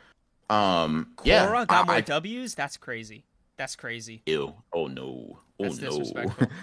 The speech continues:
Speaker 1: <laughs> Oh, no. <laughs>
Speaker 2: Yeah, dude.
Speaker 1: Oh, no.
Speaker 2: You, you know who, you know who had, like, fucking crazy performance? It was No Op. Like, Johnny, like, relative to, like, when they started, when they finished, bro, No Op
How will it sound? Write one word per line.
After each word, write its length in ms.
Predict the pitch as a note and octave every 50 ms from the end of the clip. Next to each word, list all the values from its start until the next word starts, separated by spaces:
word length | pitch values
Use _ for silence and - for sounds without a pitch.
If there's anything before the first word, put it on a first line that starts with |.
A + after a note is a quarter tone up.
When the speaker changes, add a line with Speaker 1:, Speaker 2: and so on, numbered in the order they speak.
| - -
Speaker 1:
<laughs> 260 | - _ _ _ _ -
Oh, 120 | A#2 G2
no. 600 | D#2 A#1 C2 D#2 E2+ E2 D#2 C2 A1 B1 F2 F2 -
<laughs> 760 | - - - - - - - - - - _ _ _ _ -
Speaker 2:
Yeah, 240 | - D3 D3 C#3+ C3 B2
dude. 120 | B2 C3
Speaker 1:
Oh, 200 | B2 B2+ A#2+ G#2+
no. 640 | F2 D2+ G#1+ C2 E2+ F#2 G2+ G2 F#2 F2 D#2+ D2 - -
Speaker 2:
You, 140 | - - - -
you 80 | E3 E3
know 100 | G#3+ B3
who, 180 | C#4 C#4 - -
you 160 | D3+ E3+ F#3+
know 80 | A3+ C4
who 160 | C#4+ C#4+ G#3+
had, 220 | - C#3+ D3 D3+
like, 220 | D3+ C#3 C3 - - _
fucking 300 | - - C#3+ C3+ - B2
crazy 320 | A#2+ - B2+ B2 B2 A#2+ B2
performance? 460 | A#2 C3 A#2+ C3 B2 B2 B2+ B2 -
It 100 | C#3 C3
was 240 | C#3 D3 C#3+ B2+ B2
No 160 | B2 A#2 A#2
Op. 220 | A2+ A2 A#2 - _ _ _ _ _ _ -
Like, 160 | C3 A#2+ A2+
Johnny, 360 | - C3+ C3+ C#3+ D#3 D#3+ D#3+
like, 220 | D3+ C#3+ B2+ A#2 A#2+
relative 640 | A#2+ A#2+ C3 C#3+ D#3+ E3+ D#3+ - - E3 D3 - -
to, 200 | - - C3+ C3+
like, 180 | C3+ B2+ -
when 140 | C3 B2+ B2+
they 60 | B2
started, 360 | A#2+ - C3 B2+ C3 B2+ B2 A#2+
when 160 | B2 A#2+ B2
they 100 | A#2+ A#2
finished, 440 | - - B2 B2 C3 B2 - - -
bro, 180 | C3 A2+ G#2+ A2
No 360 | A2+ A#2 A2+ A#2+ B2+ C3+ D3
Op 280 | E3 F3+ F3 - _